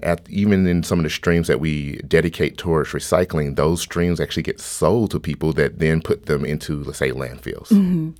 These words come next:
Speaker 2: Now, you mentioned the, the costs involved, and plastic waste has natural environmental harms, but there are serious economic problems that come along with that too.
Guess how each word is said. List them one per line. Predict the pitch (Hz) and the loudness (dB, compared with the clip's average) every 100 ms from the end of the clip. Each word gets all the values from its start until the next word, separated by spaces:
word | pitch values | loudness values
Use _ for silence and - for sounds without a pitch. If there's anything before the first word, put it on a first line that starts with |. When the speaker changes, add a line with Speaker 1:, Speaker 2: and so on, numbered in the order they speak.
| - - - - | -20 -20 -10 4
Speaker 2:
Now, | 214 202 | 6 6
you | 214 226 - | 6 4 6
mentioned | 220 220 233 262 233 - | 8 8 6 4 2 0
the, | 185 170 156 147 147 - | -2 0 0 -2 -10 -6
the | 165 | -4
costs | 170 - 151 139 - - - - | -4 -4 -4 -4 -4 -10 -10 -4
involved, | 160 147 123 120 - - - | -4 -2 0 -2 -4 -6 0
and | 165 - | 0 0
plastic | - 214 - 240 | 0 2 2 -2
waste | 175 160 - - - _ _ _ | 0 0 -2 -8 -12 _ _ _
has | - 202 - - | 0 2 2 2
natural | 190 185 - 170 - | 4 2 0 -4 -2
environmental | 160 156 151 165 170 - 151 | -2 0 0 0 -2 -2 -4
harms, | - 143 135 147 - _ - | -6 -6 -6 -4 -8 _ -8
but | 156 175 156 | -4 -4 0
there | 170 - | 0 0
are | 160 | 0
serious | - - 180 170 175 - - - | -2 -2 0 0 0 -4 -8 -10
economic | 156 170 160 180 196 - | -4 -2 0 2 0 -2
problems | - 202 147 143 | -10 -8 -6 -8
that | - | -8
come | - 156 | -6 -4
along | 147 139 143 | -4 -6 -8
with | 143 | -10
that | 123 - - | -12 -12 -6
too. | - - 214 190 131 | -2 2 4 4 4